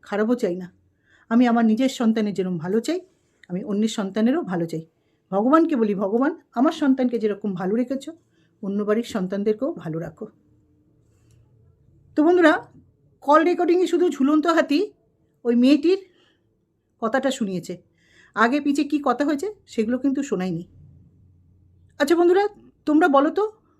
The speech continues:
মেয়েটার কি মাথা খারাপ যে হট করে ঝুলন্ত হাতিকে গালি দেবে এবং ওর ছেলের কথা বলবে?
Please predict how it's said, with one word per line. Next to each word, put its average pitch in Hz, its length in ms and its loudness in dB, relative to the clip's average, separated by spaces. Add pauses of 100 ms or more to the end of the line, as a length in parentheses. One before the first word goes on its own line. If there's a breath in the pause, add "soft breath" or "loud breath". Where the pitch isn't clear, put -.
(1040)
মেয়েটার 277 300 2
কি 311 100 0
মাথা 240 280 2
খারাপ 349 260 0 (1600 soft breath)
যে 233 60 0
হট 240 260 2
করে 285 380 0 (600)
ঝুলন্ত 247 340 2
হাতিকে 233 500 2 (320)
গালি 190 220 -2
দেবে 220 200 4
এবং 208 180 2
ওর 208 100 -4
ছেলের 214 280 0
কথা 220 200 -2
বলবে? 240 300 -2